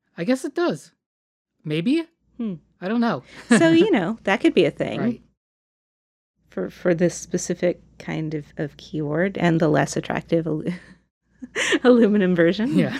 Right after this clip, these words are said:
Speaker 1: <laughs> But I'm kinda gonna use this as a jumping off point to the controversy of the week, uh, last week,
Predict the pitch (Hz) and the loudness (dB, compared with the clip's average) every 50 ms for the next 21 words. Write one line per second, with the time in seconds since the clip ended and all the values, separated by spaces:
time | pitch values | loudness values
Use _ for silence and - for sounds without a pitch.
0 | - - 156 170 165 143 143 175 - _ _ _ _ _ _ _ _ _ _ _ | -6 -4 -4 -4 -4 -6 -10 -12 -16 _ _ _ _ _ _ _ _ _ _ _
1 | _ _ _ _ _ _ - - 147 - 156 151 147 165 - - 170 170 170 170 | _ _ _ _ _ _ -20 -20 -12 -8 -8 -6 -6 -8 -10 -8 -6 -4 -4 -6
2 | 220 226 - 208 247 254 214 170 143 - _ _ - - 170 170 165 160 147 143 | -8 -12 -8 -6 -4 -4 -4 -4 -6 -12 _ _ -12 -4 -2 0 0 2 2 0
3 | 147 143 139 160 - 175 151 131 139 127 131 160 147 131 143 143 135 135 131 123 | 0 0 -2 -2 0 0 0 0 0 -2 -2 -2 -2 -2 -2 -2 -2 -4 -4 -6
4 | _ - - 143 135 131 135 - - - 165 143 135 131 127 123 135 135 131 123 | _ -8 -6 -6 -4 -6 -8 -10 -12 -10 -8 -6 -6 -6 -8 -10 -10 -12 -12 -10
5 | 127 127 - _ _ _ _ _ _ _ _ _ - - - 175 196 190 - 202 | -12 -16 -18 _ _ _ _ _ _ _ _ _ -20 -10 -4 -2 -2 -2 -2 0
6 | 160 180 180 165 - - 170 160 156 143 127 143 131 135 139 135 127 - - - | 2 2 2 2 2 2 4 4 4 4 2 -2 -2 -2 -2 -4 -6 -8 -12 -16
7 | - _ - - 147 135 131 131 131 127 127 127 127 135 165 175 175 - - 139 | -16 _ -8 -4 -4 -2 -2 -4 -4 -6 -6 -4 0 2 2 2 2 0 -2 -6
8 | 131 - - - | -6 -6 -6 -6